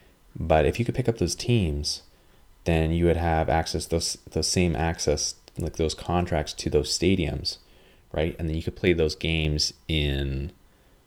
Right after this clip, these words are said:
the summer months, right? Or even, even if they didn't do that, what if the C F L picked up a team in, or picked up a couple stadiums in the U S and played their games in the U S as opposed to playing in Canada,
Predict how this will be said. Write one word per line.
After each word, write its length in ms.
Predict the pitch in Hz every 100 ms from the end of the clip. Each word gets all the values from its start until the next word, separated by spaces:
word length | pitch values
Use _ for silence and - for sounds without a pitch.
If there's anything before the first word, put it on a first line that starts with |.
| _ _ _
the 80 | -
summer 260 | - 92 104
months, 440 | 71 65 - - - - -
right? 260 | 76 95 123
Or 80 | 98
even, 240 | 123 160 131 -
even 200 | 131 151
if 100 | -
they 120 | 80
didn't 220 | 98 101
do 120 | 82
that, 220 | 69 -
what 120 | 101 123
if 140 | 120
the 60 | 98
C 180 | -
F 120 | 98 -
L 320 | 82 78 - - - - _
picked 240 | - - 90
up 140 | 80
a 60 | -
team 520 | - 78 73 69 65 _ _ _ _ _ _ _ _ _ _ _ _ - -
in, 520 | 95 90 85 80 69 - _ _ _
or 180 | 85 78
picked 220 | - -
up 120 | 87
a 40 | 85
couple 240 | - -
stadiums 460 | - 85 78 71 -
in 480 | - 92 78 76 73 - - - -
the 100 | -
U 200 | 80 78
S 260 | 82 65 -
and 180 | 80 80
played 220 | 87 85
their 100 | 82
games 320 | 78 76 73
in 200 | - 82 73
the 60 |
U 220 | 71 71
S 220 | 73 - 71
as 120 | 73
opposed 300 | 71 76 73
to 60 |
playing 320 | 71 73 69 62
in 380 | 73 67 65
Canada, 680 | - - 82 73 53 - -